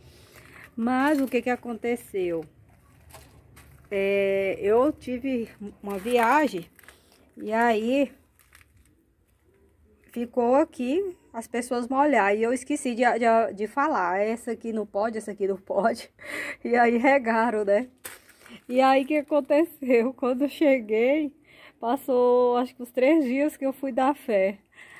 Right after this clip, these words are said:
Então, eu vou mostrar pra vocês o que que tá acontecendo. Olha só, esse aqui, ó,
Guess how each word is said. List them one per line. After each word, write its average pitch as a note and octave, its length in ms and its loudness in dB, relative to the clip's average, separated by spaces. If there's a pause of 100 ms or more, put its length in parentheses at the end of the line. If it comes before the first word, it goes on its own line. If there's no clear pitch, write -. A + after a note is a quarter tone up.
(440)
Então, G#3+ 220 0
eu A3+ 60 2
vou A#3 140 4
mostrar A#3+ 380 2
pra A#3+ 140 4
vocês A#3 600 4
o - 40 -20
que A3 140 -2
que G#3+ 140 -6
tá G3+ 220 -8
acontecendo. F#3+ 1300 -10 (180)
Olha G#3 300 0
só, E3+ 260 -10 (1000)
esse G3 300 -8
aqui, G3 580 -8
ó, D#3+ 280 -8